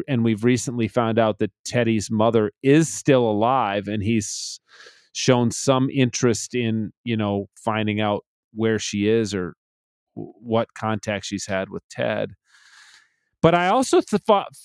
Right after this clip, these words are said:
thought it was interesting, you know, when John Stern delivers the news and he says the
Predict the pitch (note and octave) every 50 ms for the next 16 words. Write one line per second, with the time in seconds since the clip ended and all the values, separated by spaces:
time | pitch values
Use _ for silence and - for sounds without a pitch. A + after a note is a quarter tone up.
0 | - - - F3 F3 F3 E3+ E3+ D3+ A2+ - F3 F3 C#3+ - D3+ - - E3 D#3
1 | C#3+ D3 D3+ D3+ D3 C#3+ C#3 C#3+ C#3 C3 A2+ D3+ D3+ D3 C#3 C3+ B2+ - - D#3
2 | D3 C3+ B2+ C3+ B2+ C3+ C#3 B2 C3 B2 G#2+ B2 B2+ A#2+ C3+ D#3+ F3+ F3 D#3 C#3
3 | A2+ B2+ B2+ A2+ A2 C3+ B2+ - - C#3+ C3 A#2+ A#2 A2 - - - B2 A2+